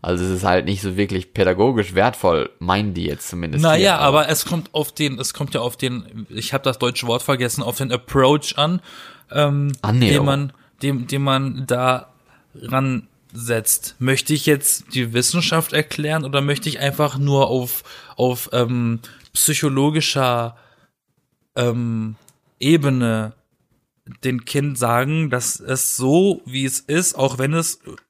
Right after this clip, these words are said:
Speaker 2: un-, anders aussieht als andere, gut ist?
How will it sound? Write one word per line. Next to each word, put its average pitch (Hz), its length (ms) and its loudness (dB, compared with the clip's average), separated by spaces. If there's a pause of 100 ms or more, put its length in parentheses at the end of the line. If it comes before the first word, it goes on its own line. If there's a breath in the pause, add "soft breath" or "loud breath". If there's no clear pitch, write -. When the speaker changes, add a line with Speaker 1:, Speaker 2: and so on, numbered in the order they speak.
(140)
Speaker 2:
un-, 160 300 2
anders 147 320 4
aussieht 160 380 2
als 139 160 -2
andere, 139 460 -2 (1040 loud breath)
gut 190 240 0
ist? - 400 -8